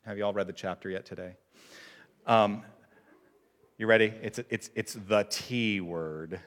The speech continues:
that sends a lot of people running. The T word being tithing. So he, he has a whole chapter on tithing. Now, he has a take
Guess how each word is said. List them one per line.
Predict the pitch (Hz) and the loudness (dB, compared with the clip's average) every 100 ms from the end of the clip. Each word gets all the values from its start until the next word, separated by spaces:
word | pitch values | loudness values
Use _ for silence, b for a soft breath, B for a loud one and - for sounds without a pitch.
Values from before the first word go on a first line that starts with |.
| _ 107 | _ -8
that | 95 - | -8 -4
sends | - 104 | -2 -2
a | 92 | -4
lot | 90 98 95 | -4 0 0
of | 95 | 0
people | - 107 - 85 | -6 -12 -8 -8
running. | 85 85 73 76 B B B | -6 -8 -8 -14 B B B
The | 104 | -8
T | - 113 | -2 0
word | 104 92 | 0 0
being | 98 87 85 - | -4 -4 -8 -14
tithing. | - 98 90 90 82 69 62 64 - b b b 226 - 233 - - - - _ - _ _ _ _ _ | -8 -4 -2 -4 -8 -12 -14 -20 -20 b b b -18 -16 -18 -20 -20 -20 -20 _ -20 _ _ _ _ _
So | - 98 | -12 -4
he, | 113 110 | -2 -4
he | - 110 | 0 2
has | 101 | 2
a | |
whole | 98 139 | 4 4
chapter | 143 131 113 110 98 85 - - _ b b b b | 4 6 6 6 0 -4 -6 -14 _ b b b b
on | 101 95 | -8 -6
tithing. | - 98 92 76 78 | -2 0 0 -2 2
Now, | 123 135 | 6 8
he | 220 233 | 6 6
has | 254 240 208 - | 8 8 4 4
a | 165 | 2
take | 160 - 185 110 | 4 2 4 4